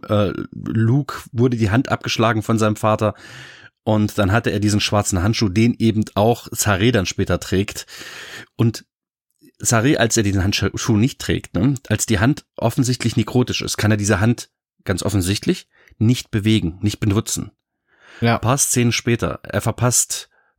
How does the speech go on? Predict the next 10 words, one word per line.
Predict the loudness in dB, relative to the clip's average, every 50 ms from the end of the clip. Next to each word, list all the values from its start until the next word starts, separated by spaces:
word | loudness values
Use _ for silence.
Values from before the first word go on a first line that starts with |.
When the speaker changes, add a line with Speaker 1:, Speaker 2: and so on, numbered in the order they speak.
| _ -4
Speaker 1:
äh, | -2 0 0 2 2 2 2 2 0 0 -2 _
Book | -4 -4 -4 -4 -14 -16 _ -4 -2
eine, | 0 2 2 2 2 0 0
allerdings | 0 2 2 2 0 0
mit | -2 -2
der | 0 0
anderen | 0 2 2 2 0
Hand, | 0 0
glaub | 0 0 0 -2
ich | -4 -10 -12